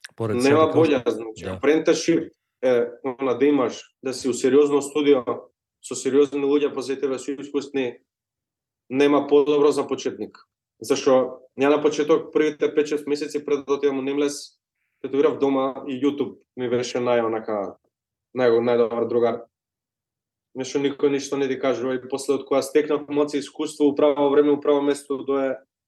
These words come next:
Speaker 2: апренташипот у Немлес. Мислам, почнав као резидент, ама одма се осеќа напредок, значи, буквално
Speaker 1: Да.
Speaker 2: одма.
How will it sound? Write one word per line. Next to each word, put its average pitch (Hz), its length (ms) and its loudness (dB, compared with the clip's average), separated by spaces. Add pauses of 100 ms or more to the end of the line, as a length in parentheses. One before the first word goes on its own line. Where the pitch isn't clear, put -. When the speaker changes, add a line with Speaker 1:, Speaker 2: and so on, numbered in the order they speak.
(100)
Speaker 2:
апренташипот 127 920 -4
у 127 40 -4
Немлес. 123 640 -6 (400)
Мислам, 120 320 -6
почнав 127 340 -4
као 127 140 2
резидент, 120 420 0
ама 120 480 -2 (800)
одма 175 280 4
се 185 140 -2
осеќа 185 360 0
напредок, 143 520 0
значи, 117 300 -8
буквално 143 420 2
Speaker 1:
Да. 131 240 0 (100)
Speaker 2:
одма. 123 420 -4